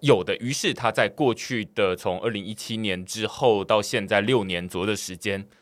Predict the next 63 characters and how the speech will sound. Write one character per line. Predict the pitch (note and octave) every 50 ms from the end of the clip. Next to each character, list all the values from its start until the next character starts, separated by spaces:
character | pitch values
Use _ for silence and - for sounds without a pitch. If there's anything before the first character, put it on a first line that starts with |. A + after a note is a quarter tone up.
| _
它 | _ -
虽 | A#3+ A#3+ - -
然 | A3 D3 A#2
挑 | - - - C#3+ C#3+
了 | D3+ A2+
几 | F2 - - A2 F#2 D#2+ -
个 | - G#2+ F#2
交 | - - A2+
易 | A#2+ B2 A2+
所、 | - - G#2+ F2 E2+
几 | - - A2
个 | F#2 - G#2 F#2
币 | - - D#3+ C#3 G#2 F#2+ - -
来， | A2 G2+ F#2 F2+ F2+ F#2+ G#2 A#2 B2 _ _ _ _ _ _ _ _ _ -
呃， | F#2 F#2+ F2 E2+ E2 D#2 D#2 - _
开 | - - - -
刀， | - G#2+ F#2 F#2 G#2+ - _ _ _ _ _ _ _ _ _
但 | - A#3 F#3+ C#3+ A2 - _ _
没 | - B2+ B2 A#2+ C3
有 | C#3+ C3+ C3+
选 | C3 - A#2 D#2+ D#2
到 | E2 A2 G2
你， | F#2+ F2+ F2 - -
可 | - - A2+
能 | F#2 E2+ F2+
只 | - E2+
是 | D#2+ - - G#2 F#2 E2 -
时 | - - - F#2
间 | E2+ - G2 F#2+
还 | F#2+ G2 F2+
没 | E2+ E2 E2 E2+
轮 | - F2+ F2 E2
到 | F#2 F2 D#2+
你 | D#2+ D#2+ D2
而 | D2 D#2
已， | D#2+ C#2+ C2+ _ _ _
很 | - F#2+ F2+
快 | - C#3+ B2
就 | G#2+ G#2+
会 | A2 A2+
交 | - A2+ G#2
到 | F#2 A2+ G2
你 | F#2 E2+
了， | D2+ D2+ E2
不 | E2+ - G#2
要 | A2 - -
急 | - - - F#2+ E2 F2 E2+
这 | G2+
样 | G2+ F#2 F2+ F2+
子。 | C#2 C2 D#2 - - - - - - -
那 | - C#3+ C#3+ C3+ - - -
这 | - E3+
是， | D#3+ - D#3+ C3 E2+ - _ _ _ _ _ _ _
这 | - F3+ D#3
是 | C#3 - - D3+ D3 C3 B2 A2
在 | F2 - B2 A#2 G#2+ G2
执 | F2 - C#3 C3+
法 | C#3 A#2+
标 | G#2 - A#2 B2
准 | A#2+ A#2+ F2+
的 | C#2+ -
部 | - - F2+
分。 | E2+ - F#2 D#2